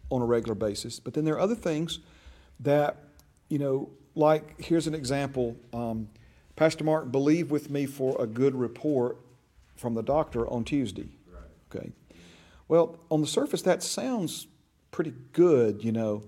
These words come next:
Speaker 1: um, but that's not how faith works. Faith believes what God has said about the situation, no matter what the doctor says on Thursday. You,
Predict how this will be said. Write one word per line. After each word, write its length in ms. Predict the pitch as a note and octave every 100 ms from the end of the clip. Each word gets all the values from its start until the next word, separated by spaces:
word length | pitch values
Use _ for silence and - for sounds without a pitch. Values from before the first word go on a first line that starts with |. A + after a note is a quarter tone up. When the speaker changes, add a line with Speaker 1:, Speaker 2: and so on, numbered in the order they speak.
| - - _ _ -
Speaker 1:
um, 520 | B2 B2 A#2+ A#2 A#2+ - -
but 160 | C#3 -
that's 200 | F#3 F#3
not 140 | F#3
how 140 | D#3+ C#3
faith 360 | F3+ G3 -
works. 460 | A#2 G#2 G2+ - - -
Faith 580 | - F#3 B3 - - - _ _ B2
believes 480 | C#3+ D3+ E3 D#3
what 400 | C3+ B2+ - -
God 300 | C3 D#3 F#3+
has 160 | D#3 C3
said 160 | C#3 B2
about 220 | B2 A#2+
the 60 |
situation, 800 | A#2+ A#2 - A2 G#2 G2+ G#2+ G#2+ G#2+ - _ _ _ _ _ _ _ _ _ _ - -
no 140 | C#3+
matter 240 | D3+ E3 D#3
what 220 | - -
the 40 |
doctor 300 | B2+ A#2 -
says 320 | A2+ A2 G2 G#2
on 240 | G2 F#2+ F#2+
Thursday. 420 | F#2+ F2 G2+ G2+ -
You, 180 | A#2